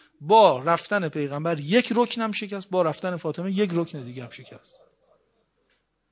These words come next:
لذا در جنگ جمل بود، کی بود؟ خیلی جنگ شیرینی بود برای شیعیان، دوستان امیرالمومنین. جنگ جمل خیلی خاص بود دیگه،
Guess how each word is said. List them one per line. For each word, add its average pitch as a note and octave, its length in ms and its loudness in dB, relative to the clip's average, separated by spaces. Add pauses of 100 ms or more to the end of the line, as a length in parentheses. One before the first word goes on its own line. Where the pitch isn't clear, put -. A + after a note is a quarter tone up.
(560)
لذا F#3+ 300 2 (120)
در C3 180 0
جنگ A3 680 -2
جمل E3 460 2
بود، A#3+ 180 -6
کی C#4+ 240 -6
بود؟ A3 300 -6
خیلی C4 720 -4 (280)
جنگ F#3 460 0
شیرینی F3 560 -2
بود C3+ 180 -8
برای A#2+ 180 -4
شیعیان، G2+ 400 -8 (280)
دوستان A2+ 360 -6
امیرالمومنین. G2 640 -12 (240)
جنگ C3+ 260 -6
جمل B2 340 -2
خیلی A3 400 -4
خاص - 360 -2
بود A#2 180 -14
دیگه، G#2 340 -14